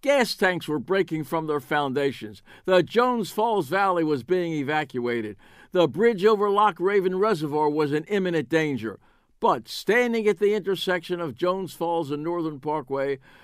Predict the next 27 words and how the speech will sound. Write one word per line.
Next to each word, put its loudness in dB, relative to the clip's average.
watching 2
with 0
painful -2
dismay 0
and -2
a -4
looming 2
sense -4
of -4
hopelessness -6
as -2
uprooted 2
trees 2
and 0
parts -2
of -4
buildings 0
and -4
automobiles -2
came -4
floating -4
by, -4
was 4
Mayor 2
William 6
Donald 0
Schaefer. -2